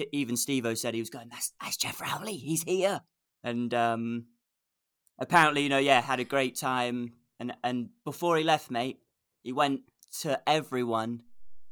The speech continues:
and said goodbye. Like, kind of like, "All right, nice to meet you, goodbye." I, I'm kind of one of those people, you know, maybe it's the English in us. It's, it's, we do a lot of greeting, highs and byes, you know, it's quite drilled in,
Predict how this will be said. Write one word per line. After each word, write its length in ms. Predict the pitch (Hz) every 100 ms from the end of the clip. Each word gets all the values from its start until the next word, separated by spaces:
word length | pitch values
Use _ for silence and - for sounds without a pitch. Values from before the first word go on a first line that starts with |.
| -
and 140 | 113 113
said 220 | 131 123
goodbye. 420 | 123 127 120 104 -
Like, 200 | 113 107
kind 160 | 123 113
of 60 |
like, 200 | 123 98 - -
"All 80 | 170
right, 180 | 170 165
nice 200 | 165 165
to 80 | 165
meet 120 | 156
you, 80 | 151
goodbye." 520 | 160 165 156 156 151 _ _ _ -
I, 180 | 190 -
I'm 140 | 208 208
kind 240 | 214 185
of 80 | 147
one 120 | 151
of 60 | 135
those 180 | 131 123
people, 460 | 139 127 131 139 -
you 120 | 147
know, 200 | 131 123 - - _
maybe 380 | 156 175 165 156
it's 140 | 135
the 140 | - 160
English 560 | 160 135 123 - - - _ _ _ _ _ _ - _ -
in 160 | 156 143
us. 240 | 120 - 123 - -
It's, 140 | 123 -
it's, 140 | - _ _ _ _ _
we 80 | 131
do 160 | 147 139
a 20 |
lot 160 | 135 127
of 180 | 120
greeting, 540 | 156 147 139 127 117 110 _ _
highs 480 | - 143 131 127 127
and 100 | 123
byes, 440 | 139 131 117 117
you 100 | 135
know, 140 | 123 120
it's 160 | 117
quite 360 | - 160 131 - _ _ -
drilled 380 | 165 143 135
in, 300 | 135 127 113